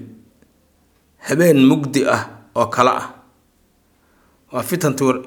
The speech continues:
ilaa maanta taagan ee dadkan muslimiinta islaynaya uun, ee isgaalaynaya, ee isku janno tegi dhahaya, "Waan isku janno tegaynaa," oo dhiiggooda, dhiiggooda isbanaysanaya.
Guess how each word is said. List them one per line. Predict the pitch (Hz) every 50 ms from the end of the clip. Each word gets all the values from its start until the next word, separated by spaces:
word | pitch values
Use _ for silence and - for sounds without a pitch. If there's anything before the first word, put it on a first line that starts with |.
| - - - _ _ _ _ -
ilaa | 139 151 165
maanta | 160 147 147 151 151 147 139
taagan | - - 127 120 127 143 143 131
ee | 113 113 110
dadkan | 113 143 143 - 139 127
muslimiinta | 117 110 - 120 131 151 143 - 135 113
islaynaya | 107 - - 131 143 147 131 120 123 127 -
uun, | 107 107 104 - - - - _ _ _ _ _ _ _ _ _ _ _ _ _ _ _ _
ee | 120 120
isgaalaynaya, | 113 110 123 120 120 117 117 123 135 147 143 127 120 113 113 117 - - - - - _ _ _ _ _ -
ee | 120 117 120 120
isku | 120 - - 160
janno | 147 127 135 135 139 143
tegi | 143 - 147 139 131 135 - - - - - _ _
dhahaya, | - 135 139 127 113 113 110 110
"Waan | 113 113 110
isku | 110 - 147
janno | 131 123 123 127 123
tegaynaa," | 127 151 143 135 131 123 117 117 110 110 - -
oo | - 117
dhiiggooda, | 117 147 151 143 131 143 135 131 123 123 120 - - 95 123 123 - - _ _ _ _ -
dhiiggooda | 151 156 147 143 139 131 127
isbanaysanaya. | 113 - - - 127 123 123 120 113 - 151 143 131 120 117 110